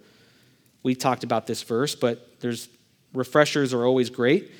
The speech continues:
And so Second Timothy chapter three, verses sixteen to seventeen,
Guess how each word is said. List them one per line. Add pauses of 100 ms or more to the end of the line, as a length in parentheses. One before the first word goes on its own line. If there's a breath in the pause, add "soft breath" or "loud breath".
(340 soft breath)
And
so
Second
Timothy
chapter
three,
verses
sixteen
to
seventeen,